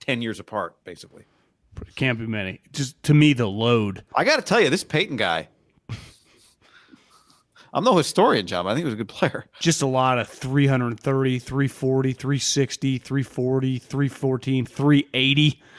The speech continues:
Speaker 2: <laughs> I mean, they, they ran this fucking guy into the ground. And there can't be many.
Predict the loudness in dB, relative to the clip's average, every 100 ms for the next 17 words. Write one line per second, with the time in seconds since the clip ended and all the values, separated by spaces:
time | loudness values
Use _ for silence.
0 | -20 -20 -18 -4 2 2 2 -2 -12 -20
1 | -16 -4 -2 0 0 -2 -4 -6 -8 -6
2 | -4 -2 -2 -4 -12 -18 -20 -18 -10 -6
3 | -4 -6 -10 -20 _ _ _ -2 0 2
4 | 0 -4 -14 -20 _ _ _ _ -2 -2
5 | -2 0 2 2 2 2 4 4 2 0
6 | -2